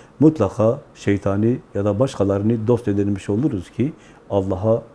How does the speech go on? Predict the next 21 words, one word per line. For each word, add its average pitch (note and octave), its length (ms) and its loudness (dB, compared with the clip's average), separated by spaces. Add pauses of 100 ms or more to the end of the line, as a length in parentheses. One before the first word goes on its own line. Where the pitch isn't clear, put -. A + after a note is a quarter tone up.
(720)
e, F#2 160 -8
ters A2+ 240 2
düşmüş - 320 -8
olur, A2 220 2 (120)
Allah'ın G#2+ 440 4
dostluğunu A2+ 420 4
kabul F#2 320 -2
etmemiş F2 480 -6
oluruz. E2 340 -8 (1040)
Allah A2 320 2
onun A#2 180 4
için G2 220 -2
ayet-i G2+ 260 0
kerimede G#2 480 2
ne G#2+ 160 2
buyuruyordu? G#2 400 2 (220)
"Allah'a G2+ 360 0
karşı G2 260 -4
takva F#2+ 380 -2
sahibi G2 400 -4
olun, B2+ 280 2